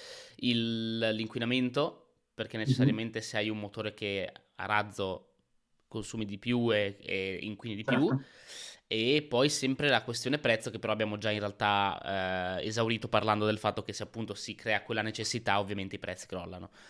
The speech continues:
Speaker 1: Però parlando della questione inquinamento, è anche vero che se vai magari più in alto nell'atmosfera, se sei quasi orbitale,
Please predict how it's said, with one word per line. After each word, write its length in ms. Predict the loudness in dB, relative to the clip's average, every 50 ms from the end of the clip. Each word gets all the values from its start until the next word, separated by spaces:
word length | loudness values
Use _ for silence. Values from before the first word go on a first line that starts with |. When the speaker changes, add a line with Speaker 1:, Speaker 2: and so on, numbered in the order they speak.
| -20 -20 -16 _
Speaker 1:
Però 200 | 6 8 8 10
parlando 260 | 10 8 8 8 8
della 120 | 6 4 4
questione 320 | 0 -2 0 2 4 4
inquinamento, 840 | 4 2 2 2 4 4 6 6 6 6 4 4 6 6 6 6 6 2 -8 -12 -12 2
è 80 | 6 6
anche 220 | 6 6 4 4
vero 180 | 4 4 2 2
che 120 | 0 -2
se 140 | 0 0 6
vai 180 | 6 6 6 6
magari 280 | 4 2 2 0 -2 -2
più 200 | 0 2 4 6
in 120 | 6 6
alto 240 | 6 4 4 2 0
nell'atmosfera, 580 | 2 2 2 2 0 -2 -4 0 2 2 2 2
se 120 | 0 -4
sei 260 | -4 0 2 2 0
quasi 400 | 0 6 8 8 8 8 8 4
orbitale, 840 | 4 4 4 2 0 4 6 8 8 8 6 6 6 6 4 4